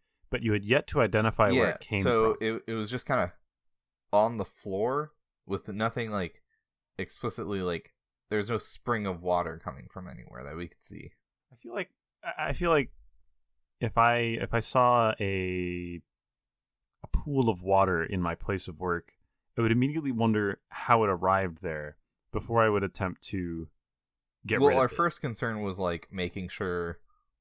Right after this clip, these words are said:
Speaker 2: the carpeted areas didn't get wet, 'cause right around the bar there's several carpeted areas.
Speaker 1: That's
Speaker 2: Um,
Speaker 1: fair, I guess.
Speaker 2: so we were just trying to deal with that. But the, the boss was the one that was trying to figure out where it was coming from.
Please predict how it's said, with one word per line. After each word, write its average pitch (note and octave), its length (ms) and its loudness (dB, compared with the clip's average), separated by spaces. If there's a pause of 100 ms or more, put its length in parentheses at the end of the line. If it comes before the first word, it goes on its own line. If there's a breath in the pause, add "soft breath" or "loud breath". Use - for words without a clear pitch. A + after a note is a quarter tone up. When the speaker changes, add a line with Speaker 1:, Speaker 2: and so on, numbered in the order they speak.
(100)
Speaker 2:
the G2 140 -8
carpeted C3 460 -2
areas C#3 460 -2
didn't C#3+ 220 -10
get C#3+ 160 -2
wet, D3+ 300 -2 (380)
'cause G2+ 140 -4
right A2+ 260 2
around G#2+ 260 6
the F#2 80 -2
bar F2 320 2
there's D#2+ 180 -8
several F2+ 300 -4
carpeted - 480 -8
areas. A1+ 680 -12 (520)
Speaker 1:
That's E2+ 300 -2
Speaker 2:
Um, D#2 60 -12
Speaker 1:
fair, D2 200 -8
I D2 60 -10
guess. D2 380 -6 (320)
Speaker 2:
so F2 440 0
we F2+ 160 -6
were F#2 120 -4
just F#2 160 -8
trying F#2 180 -4
to D#2+ 160 -8 (260)
deal F2 220 -2
with F2+ 120 -12
that. E2 320 -8 (540)
But F#2 240 0
the, F2 80 -6 (200)
the F#2+ 140 -8
boss F#2+ 520 0
was E2+ 180 -10
the F2 100 -6
one D#2 240 -8
that C2+ 140 -12
was - 340 -14 (100)
trying F2+ 200 -6
to D2+ 60 -12
figure E2+ 240 -4
out B1+ 60 -8
where C#2+ 120 -6
it C2+ 40 -10
was C#2 120 -14
coming C#2+ 280 -10
from. - 300 -16